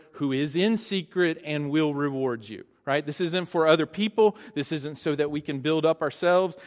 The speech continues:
and feel gu-, you know, feel good about ourselves because we gave a check. This is about becoming a group of people that love to reflect who their Father is. This is the primary way that God meets people in the world.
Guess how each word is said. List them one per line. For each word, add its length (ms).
and 160
feel 200
gu-, 460
you 120
know, 120
feel 200
good 240
about 180
ourselves 360
because 280
we 80
gave 220
a 20
check. 360
This 180
is 140
about 340
becoming 500
a 120
group 240
of 160
people 480
that 180
love 520
to 120
reflect 760
who 280
their 260
Father 560
is. 360
This 180
is 220
the 160
primary 500
way 220
that 180
God 320
meets 640
people 380
in 160
the 80
world. 360